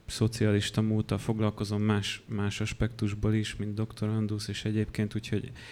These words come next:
egyébként is erősen, ö, úgy részét képezi a, a, a mindennapjaimnak. Ö,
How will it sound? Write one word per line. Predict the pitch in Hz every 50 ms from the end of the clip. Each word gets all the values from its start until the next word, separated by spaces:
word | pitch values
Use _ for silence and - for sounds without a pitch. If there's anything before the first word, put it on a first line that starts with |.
| - -
egyébként | - 117 113 117 - 107 -
is | 107 -
erősen, | - - 110 104 107 107 - - - 110 107 104 104
ö, | 101 101 104
úgy | 107 98 107
részét | 104 107 101 - - 104 - -
képezi | - - 104 - - 104 104 101 101 107 107 110
a, | 110 104 104 104 101
a, | 101 - - - - 107 107 104 107 113 110
a | 110 110 110
mindennapjaimnak. | 110 107 107 107 107 110 110 110 110 110 110 - - 113 113 113 113 113 113 113 117 113 117 - - - - - - - - - - - - - - - - - - - - - - -
Ö, | - 113 113 110 110 110 110 110